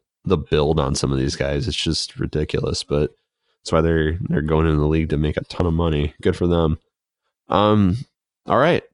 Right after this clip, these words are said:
I think that'll do it. Episode nineteen. We made it through. Thanks for everyone for joining us. Uh, I, we are, oh, I meant, forgot to mention at the beginning of the show, Finsider Radio Podcast Network. That is us.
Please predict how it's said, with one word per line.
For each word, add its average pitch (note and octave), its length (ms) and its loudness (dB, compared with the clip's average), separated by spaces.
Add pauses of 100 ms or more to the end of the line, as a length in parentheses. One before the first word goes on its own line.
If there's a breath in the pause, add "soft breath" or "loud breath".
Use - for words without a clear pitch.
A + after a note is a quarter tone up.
(140)
I G2 80 -2
think B2+ 220 0
that'll A#2+ 240 0
do F2+ 260 0
it. D2 300 -2
Episode F2 360 -4
nineteen. F2 680 -2 (160)
We E2+ 140 0
made E2+ 220 0
it - 160 -6
through. F2 320 0 (400)
Thanks G#2+ 160 -2
for A#2+ 160 2
everyone G#2 320 2
for G2 100 -4
joining G2 400 0
us. B2 340 -4 (220)
Uh, E2+ 520 -2
I, F#2+ 120 0
we G#2+ 220 0
are, A#2 240 2
oh, B2+ 120 4
I G#2+ 80 4
meant, F#2+ 200 0
forgot F#2+ 280 -4
to F2 220 -2
mention E2 260 -2
at - 20 -2
the D2 100 -6
beginning E2+ 200 -2
of D2+ 60 -2
the C2 60 -6
show, B1+ 260 -6
Finsider F#2 520 0
Radio F2 360 2
Podcast E2+ 640 -2
Network. E2+ 360 0
That D#2+ 160 -2
is D2+ 140 -4
us. F#2+ 520 0